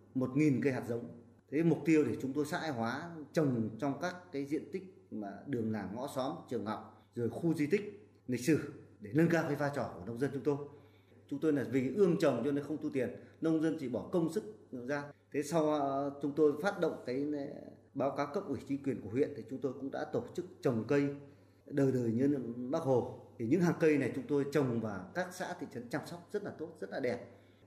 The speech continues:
Chúng tôi xây dựng cái chương trình để gắn biển mười ba hàng cây nông dân chào mừng Đại hội Đảng. Thế và, à, thực hiện theo cái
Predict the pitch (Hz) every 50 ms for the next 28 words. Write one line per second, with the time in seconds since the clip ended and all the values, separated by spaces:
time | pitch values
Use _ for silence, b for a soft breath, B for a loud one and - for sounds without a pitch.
0 | - - 131 - 147 139 135 139 - 160 139 147 143 120 - 139 135 - 139 123
1 | - 131 113 104 101 101 98 - 139 170 208 202 165 143 - - - - B B
2 | B B B B B B B 107 117 139 151 156 147 143 156 165 156 143 135 117
3 | 117 - 143 139 139 147 147 135 143 131 113 - 123 110 110 107 104 101 101 113
4 | 117 104 98 87 87 - - - - 160 165 160 151 131 120 117 110 107 104 101
5 | - - 120 117 110 107 107 107 - - 143 139 143 156 165 139 120 - 147 143
6 | 139 139 - 120 113 120 135 -